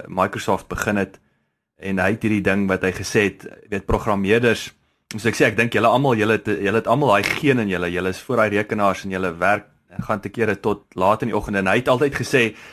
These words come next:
daar's drie goed wat, wat hulle baie geïrriteer het, terwyl hulle geprogrammeer het, en dit was om toilet toe te gaan,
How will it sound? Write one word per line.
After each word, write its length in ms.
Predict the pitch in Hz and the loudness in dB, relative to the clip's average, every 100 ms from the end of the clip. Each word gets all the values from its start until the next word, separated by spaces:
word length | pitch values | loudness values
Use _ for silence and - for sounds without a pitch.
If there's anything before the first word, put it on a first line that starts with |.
| - _ | -20 _
daar's 220 | - 110 98 | 0 0 2
drie 160 | 123 | 0
goed 200 | 135 147 117 | 2 2 2
wat, 180 | 104 - | 0 0
wat 160 | 107 98 | -2 0
hulle 160 | 104 95 | 0 2
baie 220 | 98 120 | 2 2
geïrriteer 520 | 127 120 104 - 107 | 0 -2 -2 0 2
het, 240 | 123 156 - - - _ - | 2 0 -6 -14 -20 _ -2
terwyl 360 | 107 101 110 | 2 4 4
hulle 120 | 110 107 | 2 0
geprogrammeer 800 | 113 - 104 107 98 110 120 98 | 0 2 2 0 0 2 2 0
het, 80 | |
en 80 | 95 | 0
dit 160 | 107 101 | -2 2
was 200 | 110 - | 0 0
om 160 | 107 98 | -6 -2
toilet 320 | 104 104 120 | 0 0 0
toe 80 | 135 | -2
te 140 | 120 | 0
gaan, 260 | - 104 | 2 2